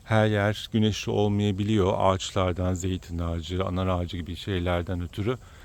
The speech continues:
gölge yerler oluşuyor. Oralarda bitki bulmak biraz zor oluyor Akdeniz'de.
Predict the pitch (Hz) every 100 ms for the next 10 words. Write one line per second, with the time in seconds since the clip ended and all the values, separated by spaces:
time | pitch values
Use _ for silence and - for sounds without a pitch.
0 | - - - 110 110 107 117 113 107 113
1 | 117 98 85 - 107 131 123 117 117 113
2 | 113 113 123 113 107 - - 123 107 113
3 | 113 113 113 117 107 110 120 104 87 87
4 | 85 - 87 87 82 107 123